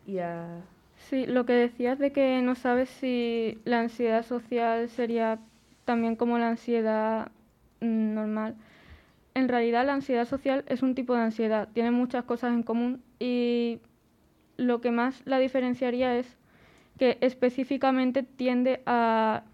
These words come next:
Speaker 2: darse en esos momentos en los que tú estás expuesto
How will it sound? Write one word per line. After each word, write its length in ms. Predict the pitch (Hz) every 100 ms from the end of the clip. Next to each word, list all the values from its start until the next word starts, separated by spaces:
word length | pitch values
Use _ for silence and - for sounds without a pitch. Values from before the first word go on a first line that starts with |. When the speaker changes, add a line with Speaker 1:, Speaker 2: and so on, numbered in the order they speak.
| - _ _ _ _ _ _ -
Speaker 2:
darse 640 | 233 240 247 247 269 269 -
en 380 | 240 226 208 - - -
esos 240 | 240 262
momentos 460 | 254 247 240 254 254
en 80 |
los 120 | 233 226
que 340 | 240 220 214 - _
tú 160 | 240 240
estás 300 | 240 233 240
expuesto 720 | 233 - 226 233 - 247